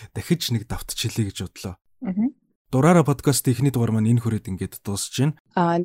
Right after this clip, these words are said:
Speaker 2: тэгээд бас яг өөрсөндөө тохиолдож исэн ийм insecure мэдрэмж аваад, тэгээд түүнийгээ давж гарч чадсан болон чадаагүй тийм туршлагуудаасаа бас хуваалцаарай. Бусад хүмүүс ч гэсэндээ уншаад, тэгээд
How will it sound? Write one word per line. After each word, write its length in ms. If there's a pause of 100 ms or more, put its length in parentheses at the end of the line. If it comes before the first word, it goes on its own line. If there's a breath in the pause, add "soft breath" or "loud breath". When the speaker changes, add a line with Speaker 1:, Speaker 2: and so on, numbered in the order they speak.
Speaker 2:
тэгээд 320
бас 160
яг 160
өөрсөндөө 480
тохиолдож 560
исэн 320 (240)
ийм 240
insecure 480
мэдрэмж 400
аваад, 400
тэгээд 240
түүнийгээ 320
давж 400
гарч 240
чадсан 480
болон 320
чадаагүй 640
тийм 240
туршлагуудаасаа 720
бас 160
хуваалцаарай. 640 (240 loud breath)
Бусад 240
хүмүүс 320
ч 160
гэсэндээ 320
уншаад, 480 (320 soft breath)
тэгээд 340